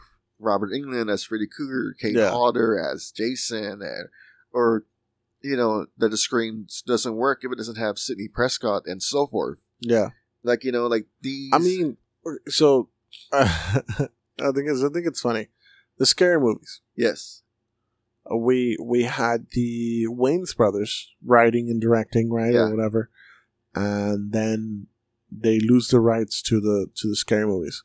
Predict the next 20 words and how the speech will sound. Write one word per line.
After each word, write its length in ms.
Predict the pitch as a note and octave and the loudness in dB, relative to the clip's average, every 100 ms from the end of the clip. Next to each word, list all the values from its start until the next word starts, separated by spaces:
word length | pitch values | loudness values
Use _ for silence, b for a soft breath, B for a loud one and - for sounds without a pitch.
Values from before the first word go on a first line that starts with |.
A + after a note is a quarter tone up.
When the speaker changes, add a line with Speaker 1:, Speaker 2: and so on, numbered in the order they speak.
| - | -6
Speaker 1:
No, 140 | C#3 | -2
they 120 | A#2+ A2 | 0 0
got 220 | A#2 G#2 | 0 0
robbed 280 | G#2 G2+ - | -2 -2 -2
of 100 | F2+ | -8
their 120 | D2+ | -8
rights. 220 | - A2 | -10 0
Speaker 2:
Yeah, 140 | A2 - - | 2 2 -2
there 240 | G#2 G2 | 0 2
you 40 | F2 | 2
go. 180 | D2+ - _ _ _ _ _ _ - | -4 -10 _ _ _ _ _ _ 0
And, 440 | G2 G2 G2+ F#2 - - | 2 2 -2 -6 -10 -8
uh, 100 | G#2+ - A#2+ G2 | -8 -8 -12 0
yes, 320 | A#2 F2 - | 2 2 0
you're 120 | G2 | 0
right. 220 | G2+ F#2 - _ _ _ _ _ _ | 0 0 -4 _ _ _ _ _ _
And 360 | A2 A#2 A#2 A#2 | 0 0 0 2
then 540 | A#2+ A#2+ A#2+ A#2 A#2+ - _ _ _ _ _ _ _ | 4 4 4 0 -4 -8 _ _ _ _ _ _ _
they 120 | - A#2+ | -6 -4
suck. 680 | - - - F#3+ - - | -2 -2 -2 -6 -12 -20